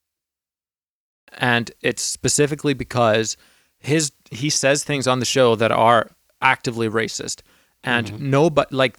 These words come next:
Speaker 1: there's a way to look at that. And the person I was talking to said that, you know, sometimes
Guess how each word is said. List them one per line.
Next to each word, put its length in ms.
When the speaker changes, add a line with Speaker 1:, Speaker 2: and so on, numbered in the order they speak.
Speaker 1:
there's 240
a 60
way 280
to 160
look 200
at 80
that. 240
And 200
the 60
person 260
I 40
was 80
talking 320
to 280
said 460
that, 340
you 120
know, 100
sometimes 720